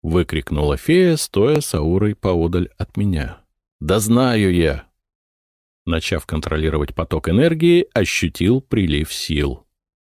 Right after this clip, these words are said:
Вены начали пульсировать. Меня накрыла волна гнева и злости. Эмоции выходят из-под контроля. Способности Карлоса сложнее, чем думал.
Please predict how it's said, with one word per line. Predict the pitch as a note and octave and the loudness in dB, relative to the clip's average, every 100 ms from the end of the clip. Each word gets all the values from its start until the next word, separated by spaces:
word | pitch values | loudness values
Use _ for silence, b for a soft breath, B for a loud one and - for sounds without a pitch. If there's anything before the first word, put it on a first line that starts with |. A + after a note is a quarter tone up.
| _ | _
Вены | D#2+ D2+ F2 C3 C#3 | -6 0 2 4 2
начали | C3 E2+ - D#2+ E2+ | 2 0 -2 -4 -4
пульсировать. | F#2+ E2 - F2 C#2+ C2+ C#2 - _ _ _ _ - | -2 -2 -2 -2 -2 -4 -8 -16 _ _ _ _ -4
Меня | D#2+ D#2+ D#2+ | 0 0 0
накрыла | D#2 F2 A2+ A#2+ | -4 0 2 2
волна | F2 D2+ D2+ C#2 | 0 0 -2 -4
гнева | D2 E2 G2 G2 - - | -2 0 0 -2 -4 -6
и | |
злости. | D#2+ E2+ D2+ C#2+ - - C#2 - _ _ _ _ _ - | -4 -2 -2 -2 -4 -8 -10 -10 _ _ _ _ _ -4
Эмоции | F2 G2 B2 - A2+ A2 | 0 2 2 2 4 4
выходят | G#2+ - G#2+ E2 - | 2 2 2 2 -4
из-под | - D#2 - | -8 -8 -4
контроля. | F#2 G2 F2+ C#2+ C2+ - _ _ _ _ _ | -2 0 0 0 -4 -12 _ _ _ _ _
Способности | - - D#2+ A2 F2 D#2 - - | -12 -4 -2 0 0 -2 -2 -6
Карлоса | - G#2 B2+ C3+ C3+ | -2 0 0 0 -2
сложнее, | - D3 D#3+ D3 G#2 E2+ E2+ | -2 2 2 2 2 2 0
чем | B2+ A#2 | 2 2
думал. | A2 E2 D2 C#2 | 2 2 0 -4